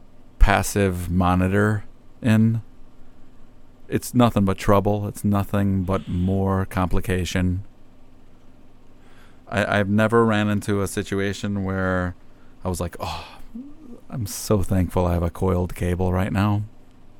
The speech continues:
Prove me wrong, <laughs> listener. If you have some kind of information on a coiled cable that I am just not privy to, please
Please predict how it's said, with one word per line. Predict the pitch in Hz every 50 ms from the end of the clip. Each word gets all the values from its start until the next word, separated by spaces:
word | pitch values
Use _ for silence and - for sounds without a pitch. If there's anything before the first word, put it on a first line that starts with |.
| - - - - - - - - -
Prove | - 180 185 185 165
me | 165 160
wrong, | 151 160 165 156 135 120 117 110 113 - - - - - -
<laughs> | - - - 104 - - -
listener. | 120 135 131 - - 135 135 139 147 139 - - - - - - - - - - - - - - - - - - -
If | - 123 135 135 - -
you | 127 123 131 135 139 139 139 139 135 131 127 - - - - - -
have | 104 113 113 113 120 120 123 123 120 117
some | 113 - - - 127 123
kind | - 135 135 131
of | 123 120
information | 123 123 - 131 117 113 110 113 - - 127 120
on | 113 113
a | 110 101
coiled | - - - 120 120 117 120 120 117 113
cable | - - 107 110 110 110 117 120 120
that | 107 104 98
I | 101 95 95 98 101
am | 101 104 107 113 107 95 90
just | 87 92 87 101
not | 98 101 117 -
privy | - - 101 98 95 110 104
to, | - - 120 117 117 113
please | - - - 160 170 147 101 90 92 - -